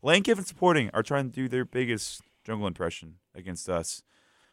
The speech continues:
It's a very big game for them. A lot of history with us and them and multiple sports. I'm gonna pick Auburn 'cause I want to. I want them to win. All vibes. Hashtag vibes. Um, it's not gonna be easy, though.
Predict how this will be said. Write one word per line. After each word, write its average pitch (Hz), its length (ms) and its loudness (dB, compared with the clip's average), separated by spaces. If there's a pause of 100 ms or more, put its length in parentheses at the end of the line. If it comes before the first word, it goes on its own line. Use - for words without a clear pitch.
(140)
It's - 80 -20
a - 40 -20
very 117 140 4
big 107 180 0
game 104 200 2
for 95 80 -12
them. 90 380 -2 (220)
A - 60 -12
lot 95 140 4
of 90 40 2
history 90 220 -4
with 90 100 -2
us 85 200 -2
and 87 100 -10
them 85 280 -4 (100)
and 80 240 -12
multiple 98 240 -10
sports. - 560 -8 (1200)
I'm 76 120 -18
gonna - 140 -12
pick 113 200 -12
Auburn 101 220 -2
'cause 90 140 -10
I 85 40 -4
want 85 220 -6
to. 123 260 -8 (400)
I - 40 -20
want 90 120 -12
them - 40 -14
to 80 40 -14
win. 92 320 -4
All 90 80 -12
vibes. 82 440 -6 (120)
Hashtag 85 220 -14
vibes. - 320 -12 (840)
Um, 92 440 0 (800)
it's - 100 -10
not 117 60 -4
gonna 117 100 0
be 113 60 6
easy, 107 160 2
though. 85 180 0